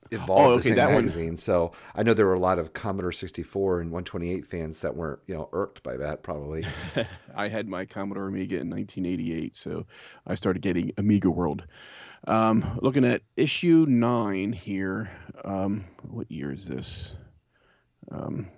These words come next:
Speaker 2: issue nine, issue three is eighty-one, issue nine will be eighty-seven, eighty-seven, eighty-eight, depending on which volume number it is. Or no, volume, then issue. That's how it goes. And here's, um,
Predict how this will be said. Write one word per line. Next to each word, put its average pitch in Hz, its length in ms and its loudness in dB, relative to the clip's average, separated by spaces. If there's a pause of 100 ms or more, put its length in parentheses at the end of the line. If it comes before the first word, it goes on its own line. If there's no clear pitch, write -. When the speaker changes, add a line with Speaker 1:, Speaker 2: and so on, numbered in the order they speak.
(480)
Speaker 2:
issue - 220 -8
nine, 85 240 -4
issue 117 260 -4
three 117 200 -2
is 104 120 -2
eighty-one, 90 520 2
issue - 280 -2
nine 85 300 0
will 76 80 0
be 78 340 -2
eighty-seven, 85 1040 2 (1200)
eighty-seven, 95 460 4
eighty-eight, 92 400 4
depending 90 340 2
on 90 140 2
which 85 260 -2
volume 90 400 2
number 73 260 0
it 73 80 -2
is. 78 260 -2 (200)
Or 107 80 2
no, 107 160 6
volume, 113 400 4
then 104 160 0
issue. 73 320 -8
That's 85 180 -8
how 85 100 -6
it 64 100 -10
goes. 58 220 -12 (540)
And 110 320 2
here's, 117 560 2 (100)
um, 98 520 0